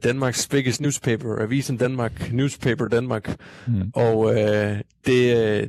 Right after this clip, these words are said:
Speaker 1: det fik jeg bare at vide, at, øh, der er ikke nogen, der kommer igennem her, medmindre at de har en særlig tilladelse, som, øh, for eksempel man kan få, hvis man er et medie, der arbejder på kongressen. Og eftersom at, at det er vi jo ikke rigtigt, og det kan vi heller ikke rigtig nå at få op at stå, så, så kan vi ikke komme,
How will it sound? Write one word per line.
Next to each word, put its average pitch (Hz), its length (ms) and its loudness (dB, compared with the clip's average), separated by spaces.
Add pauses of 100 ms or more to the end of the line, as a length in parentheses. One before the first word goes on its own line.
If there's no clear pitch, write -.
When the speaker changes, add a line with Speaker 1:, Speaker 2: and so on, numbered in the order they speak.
Speaker 1:
det 113 100 0
fik 113 200 -4
jeg 98 80 -2
bare 110 200 0
at 110 80 0
vide, 110 240 2
at, 107 160 -6
øh, 104 240 -4 (680)
der 104 80 0
er 104 140 0
ikke 120 140 -4
nogen, 120 140 -4
der 117 60 -4
kommer 113 280 -4
igennem 120 320 -4
her, 123 180 0
medmindre 123 420 -6
at 117 160 -8
de 117 120 -6
har 113 400 -8 (320)
en 123 140 -4
særlig 127 360 -4
tilladelse, 131 540 -4
som, 110 340 -6
øh, 107 280 -6 (560)
for - 100 -6
eksempel 147 340 -4
man 131 180 -4
kan 117 100 -4
få, 147 200 -2
hvis 123 160 -8
man 120 160 -4
er 110 60 -2
et 107 80 -8
medie, 131 280 -6
der 120 80 -6
arbejder 127 340 -6
på 143 160 -6
kongressen. 117 580 -8 (140)
Og - 120 -12 (240)
eftersom 135 460 -4
at, 123 60 -4 (220)
at 131 120 -4 (160)
det 139 240 2
er 139 40 2
vi 143 120 0
jo 147 140 2
ikke 143 160 0
rigtigt, 131 300 -2
og 120 320 -2
det 131 80 0
kan 123 100 -2
vi 127 40 0
heller 143 160 2
ikke 143 120 -2
rigtig 139 140 -2
nå 135 100 -2
at 127 60 -6
få 127 100 -4
op 135 120 -2
at 131 80 -6
stå, 139 300 -4
så, 127 220 -6 (220)
så - 160 -10
kan 156 200 -4
vi 196 40 -4
ikke 156 240 -4
komme, 113 340 -2